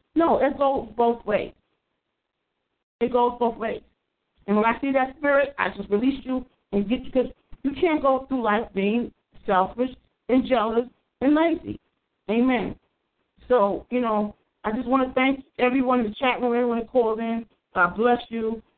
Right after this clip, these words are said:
Um, remember, walk in forgiveness. Remember, we on, um, the teach on the, the, the Father's blessings based on Numbers chapter six, verse twenty-four to twenty-seven. Also pray ninety-one Psalms.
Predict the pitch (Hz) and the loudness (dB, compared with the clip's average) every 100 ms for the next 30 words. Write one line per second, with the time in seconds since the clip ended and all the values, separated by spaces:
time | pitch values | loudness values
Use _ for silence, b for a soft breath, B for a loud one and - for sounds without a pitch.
0 | _ 170 180 180 185 233 233 220 208 208 | _ -2 0 2 2 2 2 0 0 -2
1 | 202 202 170 170 240 240 233 226 - _ | -2 -6 -6 -2 0 2 0 0 -6 _
2 | - 202 226 233 233 226 220 _ _ _ | -2 2 2 2 2 -2 -4 _ _ _
3 | - 196 190 220 220 - 196 185 170 - | -2 0 2 2 2 2 2 2 -2 -8
4 | _ - - 254 240 - _ _ _ - | _ -10 -6 -4 -4 -8 _ _ _ 0
5 | 208 202 190 - 165 - 185 185 220 220 | 2 2 -2 -2 0 0 -2 -2 2 2
6 | 214 202 196 220 214 214 214 214 - _ | 0 -2 2 2 2 -2 -4 -6 -16 _
7 | _ 202 208 208 190 185 170 - 170 196 | _ 2 2 0 -4 -2 -4 -8 -6 -2
8 | 220 220 214 214 202 202 202 - 233 208 | 0 0 0 -2 -6 -6 -8 -8 -2 -2
9 | - _ _ _ - 196 214 - 208 208 | -4 _ _ _ -6 -4 -4 -2 0 0
10 | 214 214 202 - 185 180 240 214 208 208 | 0 -4 -4 -6 -4 -2 0 0 -2 -6
11 | _ _ - 214 214 208 - 202 196 202 | _ _ 0 0 0 -4 0 0 2 0
12 | 196 190 175 175 220 214 214 208 | 0 -2 -4 -4 -2 0 0 -2